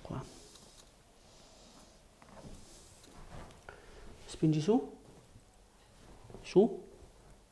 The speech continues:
Bene. Ok, sembrerebbe essere un problema unicamente biomeccanico.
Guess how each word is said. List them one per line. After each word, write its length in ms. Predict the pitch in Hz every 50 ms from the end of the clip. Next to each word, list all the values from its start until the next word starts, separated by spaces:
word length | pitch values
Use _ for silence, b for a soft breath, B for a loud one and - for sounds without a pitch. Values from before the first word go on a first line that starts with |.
| - - - - - - - - - - - -
Bene. 220 | - - - - - - - - - - - - - B B B B B B B B B B B B
Ok, 480 | - 233 214 220 180 151 139 135 139 135
sembrerebbe 560 | - - - 202 202 202 202 202 208 196 190 196
essere 260 | 190 190 - 185 185
un 60 | 185
problema 440 | 180 180 180 175 185 190 185 185 175
unicamente 600 | 180 185 185 180 180 180 180 180 175 170 - 170
biomeccanico. 840 | 156 151 151 147 143 135 - - 120 113 131 135 131 139 135 - B